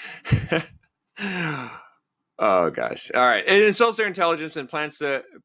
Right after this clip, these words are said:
per-, pernicious notion in their heads that you don't need discipline in order to progress.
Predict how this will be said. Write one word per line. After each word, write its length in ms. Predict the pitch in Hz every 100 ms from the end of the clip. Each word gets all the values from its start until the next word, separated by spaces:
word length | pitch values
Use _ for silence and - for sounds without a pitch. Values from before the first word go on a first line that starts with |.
| -
per-, 240 | 160 139 - _
pernicious 720 | 151 143 170 - 160 151 -
notion 640 | 127 113 113 - 101 107 _ _ -
in 120 | 180
their 140 | 151
heads 320 | 135 104 92 - - _
that 100 | 135
you 80 | 139
don't 220 | 156 160
need 180 | 151 135
discipline 520 | 120 110 117 - 110
in 140 | 95 95
order 180 | 92 92
to 160 | -
progress. 760 | - 92 104 104 85 - -